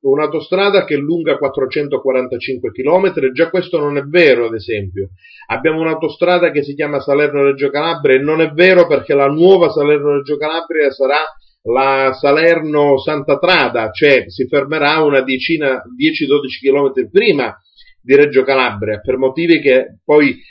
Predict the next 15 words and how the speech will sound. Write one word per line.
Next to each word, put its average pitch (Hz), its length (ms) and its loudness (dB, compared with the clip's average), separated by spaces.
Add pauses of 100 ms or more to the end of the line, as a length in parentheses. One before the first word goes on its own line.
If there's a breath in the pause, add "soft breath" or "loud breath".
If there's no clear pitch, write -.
(100)
spieghere-, 147 840 2
spiegherò 143 640 4
e 165 60 4
spiegheremo 147 800 4
in 131 120 2
uno 135 180 -2
speciale 139 640 0
che 123 80 -6
stiamo 127 340 -4
confezionando 127 840 -6
proprio 131 320 -4
per 107 160 -10
T - 180 -12
V 123 180 -4
Radicale. 135 640 -2